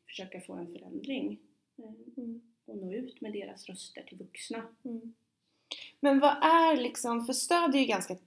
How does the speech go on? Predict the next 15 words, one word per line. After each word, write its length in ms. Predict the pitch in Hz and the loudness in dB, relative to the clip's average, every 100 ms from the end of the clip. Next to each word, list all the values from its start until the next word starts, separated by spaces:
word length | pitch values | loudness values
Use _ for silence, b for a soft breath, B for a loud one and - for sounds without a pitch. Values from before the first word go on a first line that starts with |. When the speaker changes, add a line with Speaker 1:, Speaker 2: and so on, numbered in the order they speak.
| - | -4
Speaker 2:
tydligt, 600 | 226 220 190 - 247 247 | -2 -2 -6 -6 -6 -4
tycker 220 | 226 226 | -4 0
jag 60 | 220 214 | 4 6
i 20 | |
alla 160 | 202 175 | 6 4
fall, 420 | - - - 277 | 0 0 2 2
vad 160 | 190 180 | 4 4
det 40 | 180 | 4
Speaker 1:
Mm. 60 | - | 6
Speaker 2:
är. 340 | 233 - 220 | 6 6 4
Det 60 | 214 | 0
är 120 | 202 | 0
ju 60 | 196 | 0
liksom 560 | 196 - 82 98 - B B B B B B | -2 -2 0 0 -4 B B B B B B
att 160 | 214 | 0